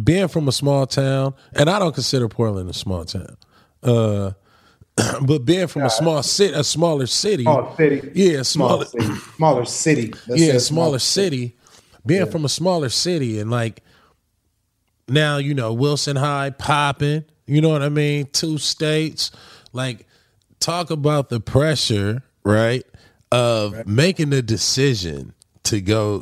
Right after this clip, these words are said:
Speaker 1: to the university, like, choosing the University of Arizona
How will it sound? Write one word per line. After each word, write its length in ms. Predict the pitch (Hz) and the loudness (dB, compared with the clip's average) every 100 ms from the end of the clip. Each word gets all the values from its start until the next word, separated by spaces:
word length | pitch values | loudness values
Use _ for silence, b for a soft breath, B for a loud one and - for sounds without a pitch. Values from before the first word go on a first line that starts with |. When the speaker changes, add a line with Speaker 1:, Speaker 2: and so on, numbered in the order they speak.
| - | -6
Speaker 1:
to 200 | - 95 | -4 -2
the 140 | 87 | -2
university, 760 | 95 104 95 87 92 90 - 69 | -2 -4 -4 -2 -2 -4 -6 -4
like, 220 | 104 104 - _ - - | -2 -4 -10 _ -14 -2
choosing 500 | - 165 160 131 117 | 2 2 2 -2 -4
the 100 | 107 | -2
University 760 | 110 110 98 104 95 87 90 | 0 0 0 -2 -2 -4 -2
of 100 | 90 | -2
Arizona 800 | 92 92 87 85 110 101 76 78 | -2 -2 -2 0 0 0 -2 -6